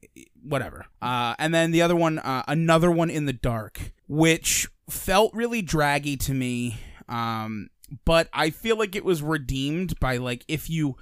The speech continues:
managed to be interested the entire way through, you got rewarded with that, like, really kind of unusual vocal line at the end of the song,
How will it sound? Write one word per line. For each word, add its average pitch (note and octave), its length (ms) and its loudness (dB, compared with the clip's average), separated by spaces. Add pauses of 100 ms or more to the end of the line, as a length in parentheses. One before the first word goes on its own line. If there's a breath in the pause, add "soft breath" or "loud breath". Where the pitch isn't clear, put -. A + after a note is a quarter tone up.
(100)
managed D#3 580 -2
to D#3 140 -2
be C#3+ 300 -4
interested D3 600 -4
the C3 140 -2
entire C3+ 340 0
way C3 160 -2
through, C#3 600 -2 (120)
you D#3 120 -4
got D#3 200 2
rewarded D3+ 600 4
with E3 100 -2
that, C#3+ 160 -2
like, B2 140 -8
really D3 240 -2
kind D3 200 -2
of C3 160 -4
unusual C#3 680 -2
vocal B2+ 340 -2
line D3+ 220 -4
at C#3 100 -6
the D3 80 -2
end D3 100 -2
of D3 60 -8
the D3 60 -4
song, D#3+ 420 -2